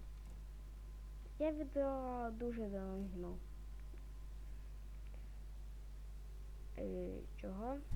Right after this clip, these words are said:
Бо не було настрою. Активу не було, було фігово. Так. Там,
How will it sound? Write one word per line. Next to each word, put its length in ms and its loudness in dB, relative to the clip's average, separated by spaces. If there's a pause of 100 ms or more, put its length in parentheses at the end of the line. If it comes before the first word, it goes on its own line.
(760)
Бо 400 12 (1000)
не 100 2
було 220 6
настрою. 480 0 (2500)
Активу 520 6
не 100 4
було, 280 4
було 320 0
фігово. 300 -2 (4000)
Так. 100 -4 (1600)
Там, 260 -2